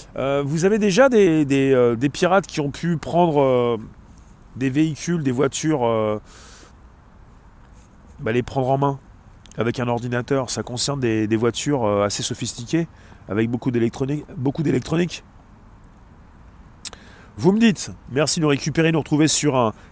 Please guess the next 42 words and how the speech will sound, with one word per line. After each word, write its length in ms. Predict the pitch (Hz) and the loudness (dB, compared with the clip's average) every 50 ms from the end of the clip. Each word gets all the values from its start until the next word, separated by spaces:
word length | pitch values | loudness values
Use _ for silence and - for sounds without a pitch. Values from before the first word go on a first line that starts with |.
| - - - | -20 -6 6
Telegram 600 | - 190 190 214 220 180 185 196 190 180 151 139 | 8 10 10 10 10 8 8 8 8 8 6 4
quand 120 | - 156 151 | 2 2 4
vous 100 | 156 170 | 4 4
le 60 | 143 | 4
souhaitez, 440 | - - 165 147 - - 185 190 180 | 6 6 6 6 10 10 10 10 10
de 120 | 151 165 | 8 6
nuit 160 | 160 160 160 | 4 4 4
comme 180 | 151 160 151 139 | 4 4 4 6
de 100 | 151 151 | 6 6
jour. 440 | 143 135 165 175 185 202 202 180 - - - - - - - - - | 6 6 6 6 6 6 4 2 -4 -10 -10 -10 -10 -10 -14 -16 -12
Pour 140 | - 156 185 | -4 2 4
la 100 | 180 160 | 4 4
prochaine 320 | - - 190 - 202 185 | 4 4 2 4 4 6
voiture 260 | 175 185 151 - 175 | 6 6 4 6 4
de 120 | 170 165 147 | 4 6 4
chez 160 | - 170 156 | 6 8 8
Apple, 480 | 151 147 123 156 175 185 208 208 196 - - - - - - - | 8 8 8 8 10 10 10 10 6 4 -2 -12 -20 -20 -10 -2
ça 180 | - - 147 131 | 0 0 0 0
pourrait 300 | - 147 143 151 151 147 | -2 0 2 2 2 2
concerner 480 | - 156 151 - - 165 165 165 160 | 0 2 4 6 6 6 4 4 2
une 80 | 156 151 | 6 8
location. 680 | 165 170 160 - 175 156 - - - 190 208 226 - - - - - - - - - - - - - - - - - - - - - - - - - - - - - - - - - - - - - - - - - | 8 8 8 8 6 6 6 6 6 4 4 4 0 -4 -18 -20 -20 -20 -20 -20 -20 -20 -20 -20 -20 -20 -20 -20 -20 -20 -20 -20 -20 -20 -20 -20 -20 -20 -20 -20 -20 -20 -20 -20 -20 -20 -20 -20 -20 -20 -20 -12 -10
Et 80 | - 101 | -10 -8
puis 100 | - 123 | -2 0
ça 160 | - 139 123 | 0 0 0
pourrait 220 | - 117 120 127 | 0 0 0 0
concerner 360 | - 127 123 - - 135 147 | 0 0 -4 -2 -2 0 0
aussi 240 | 147 139 - - 151 | 0 0 2 0 0
une 80 | 139 127 | 0 0
vente. 340 | 120 120 135 - - - - - - - - - - - - - - - - - - - - - - - - - - | 0 0 -2 -2 -6 -12 -12 -16 -20 -20 -20 -20 -20 -20 -20 -20 -20 -20 -20 -20 -20 -20 -20 -20 -20 -20 -20 -12 -2
Et 80 | - 131 | 0 2
chez 160 | 131 - 196 | 4 8 8
Apple, 380 | 190 190 - - 233 233 247 233 | 8 8 8 8 6 8 8 6
ils 100 | 202 170 | 4 2
sont 300 | - - - 175 175 175 | 2 2 2 0 0 2
là 140 | 175 185 208 | 2 2 2
pour 160 | 175 - 147 | 2 0 -6
proposer 480 | - - 175 135 - 170 165 147 175 180 | -2 -2 -2 2 4 2 4 6 6 4
différents 400 | 147 165 160 - 190 165 170 160 | 4 2 2 4 4 4 4 2
types 180 | - 175 151 | 2 0 4
de 80 | 139 160 | 4 4
produits. 460 | 139 - - 165 165 147 165 175 160 | 4 4 4 2 4 4 4 0 0